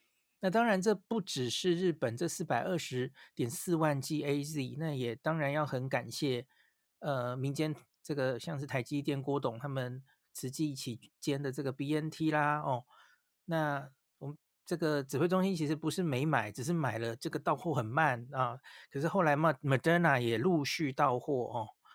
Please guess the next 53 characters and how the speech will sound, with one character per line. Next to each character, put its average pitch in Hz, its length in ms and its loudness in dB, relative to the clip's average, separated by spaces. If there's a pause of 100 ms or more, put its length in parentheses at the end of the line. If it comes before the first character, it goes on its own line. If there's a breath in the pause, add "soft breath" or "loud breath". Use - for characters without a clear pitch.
(300 soft breath)
有 123 260 -2
比 123 140 -12
较 156 160 2
充 160 360 0
裕 156 220 0
了 110 160 -8
这 147 100 -8
样 120 160 -4
子 120 120 -16
哦。 127 220 -6 (1040 soft breath)
那 147 280 -6
这 160 140 0
一 143 100 -4
切 156 240 0
当 147 180 0
然 123 220 -2
就 135 240 0
在 147 160 -4
大 143 160 0
家 143 120 2
的 143 80 0
努 120 220 -2
力 135 160 -2
之 135 140 -6
下， 120 340 -2 (100)
那 127 360 -6 (140)
疫 160 100 -2
苗 123 340 -4 (520)
就 139 240 0
终 151 320 0
于 131 80 -2
没 127 160 -4
有 135 120 -2
比 117 220 -14
较 151 180 -2
缺 131 360 -4
了 120 160 -8
这 - 100 -10
样 120 200 -6
子 - 120 -18
哦。 - 200 -8 (640 soft breath)
那 190 160 -2
我 143 180 2
自 233 240 -6
己 127 400 -6 (300)
打 131 200 -2
的 131 180 -2
哦， 123 260 -4
是 160 240 -2 (100)
A 170 260 0
A 170 280 0
N 160 220 2
N， 131 260 -2